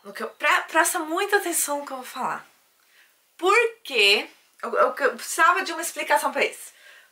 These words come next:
Por que que toda vez que a gente tá dirigindo e que a gente para no farol,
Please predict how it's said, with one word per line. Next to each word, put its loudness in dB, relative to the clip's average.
Por 2
que 4
que -12
toda 6
vez -2
que -6
a 4
gente 0
tá 4
dirigindo -6
e -6
que 0
a 4
gente -4
para 6
no -12
farol, 2